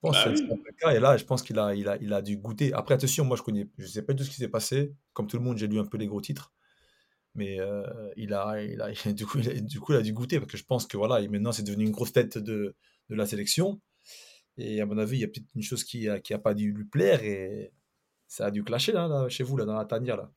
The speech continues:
Speaker 2: Ça, bah, ça clash toujours dans la tanière, déjà. Mais maintenant, la question, et c'est ça que je voulais, je vous ai posé en début d'émission, c'est que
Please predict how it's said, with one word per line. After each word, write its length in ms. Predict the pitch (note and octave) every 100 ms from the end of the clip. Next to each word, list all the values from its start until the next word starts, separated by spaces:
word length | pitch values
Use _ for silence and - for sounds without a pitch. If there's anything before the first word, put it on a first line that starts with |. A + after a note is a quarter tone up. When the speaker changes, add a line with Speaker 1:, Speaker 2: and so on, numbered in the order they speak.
| _ -
Speaker 2:
Ça, 280 | - E2+ -
bah, 120 | D#2
ça 160 | - A2
clash 280 | A#2+ A2+ -
toujours 200 | B2+ B2+
dans 100 | A2
la 100 | G#2
tanière, 320 | B2+ D#3 B2
déjà. 240 | A2+ C3+
Mais 100 | A#2
maintenant, 220 | A2+ D#3
la 120 | D3 A2+
question, 360 | B2 - E3 F3+ F3+ - -
et 80 | A2+
c'est 160 | G2+ -
ça 140 | C#3
que 60 | A#2+
je 120 | G#2
voulais, 340 | G#2 G2 F#2+
je 100 | G2
vous 100 | -
ai 20 | G#2
posé 200 | G#2+ G#2+
en 80 |
début 200 | G2+ G#2
d'émission, 380 | G#2+ G#2 G#2 D#3+ D#3+ - - _ _
c'est 240 | - G#2+
que 380 | G#2 G2+ G2 F#2